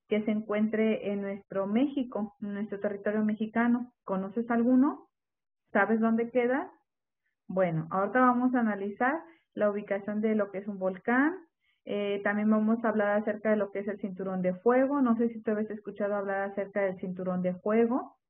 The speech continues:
¿Qué significa? ¿A qué se refiere? ¿Sabes qué es un sismo? Bueno, vamos entonces a, a dar inicio con lo que es nuestra actividad y para empezar vamos a analizar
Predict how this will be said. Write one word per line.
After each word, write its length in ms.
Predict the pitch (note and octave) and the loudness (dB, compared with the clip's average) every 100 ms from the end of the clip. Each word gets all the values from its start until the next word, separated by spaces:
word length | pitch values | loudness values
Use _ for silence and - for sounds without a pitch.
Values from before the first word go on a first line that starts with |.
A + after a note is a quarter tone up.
| _ _ _ | _ _ _
¿Qué 200 | - G3+ | -6 -6
significa? 840 | G#3+ G3+ F#3 F3+ A3+ A#3+ C#4 C4+ - | -4 -4 -4 -2 -2 0 -2 -2 -4
¿A 120 | G#3+ | -6
qué 120 | G3+ | -6
se 100 | G3+ | -6
refiere? 580 | F#3+ F#3 F#3 G#3+ A3+ D4+ F4 _ _ _ _ _ _ _ _ - | -4 -4 -2 0 0 -2 -6 _ _ _ _ _ _ _ _ 2
¿Sabes 260 | A3 B3 B3 | 2 2 0
qué 80 | A#3 | -2
es 100 | A#3 | 0
un 240 | A#3 A3+ | 0 0
sismo? 580 | A#3+ A#3 A#3 C4 F#4 - _ _ _ _ _ _ _ _ _ - | 0 -2 2 0 0 -6 _ _ _ _ _ _ _ _ _ -6
Bueno, 400 | G3 F#3 C#3 C#3+ - _ _ _ _ _ | 0 0 0 -4 -12 _ _ _ _ _
vamos 360 | G#3+ B3 C#4+ C#4 | 2 4 2 0
entonces 520 | A#3+ A#3+ A#3+ A#3+ C4 C4 | 0 0 0 0 -2 0
a, 200 | C4+ D#4+ - _ _ _ _ _ _ _ | 0 0 -6 _ _ _ _ _ _ _
a 100 | F3+ | -4
dar 180 | F3+ G3 | -2 2
inicio 380 | B3 A#3+ B3 C#4 | 2 2 0 0
con 140 | B3+ | 2
lo 80 | G#3 | 0
que 80 | G#3 | 0
es 60 | G#3 | 0
nuestra 260 | A3 A#3+ | 0 -2
actividad 520 | A3+ B3 B3 A#3+ C4 - | -4 -2 2 2 2 -2
y 120 | A#3+ | -2
para 200 | A#3+ A#3+ | 2 2
empezar 480 | C#4 C#4+ C#4+ B3+ A#3+ | 2 -2 -2 0 2
vamos 340 | A3+ A3 A#3 | 2 2 2
a 60 | G#3+ | -2
analizar 540 | G3 F3+ F#3 A3+ C#4 | -4 -4 -4 0 0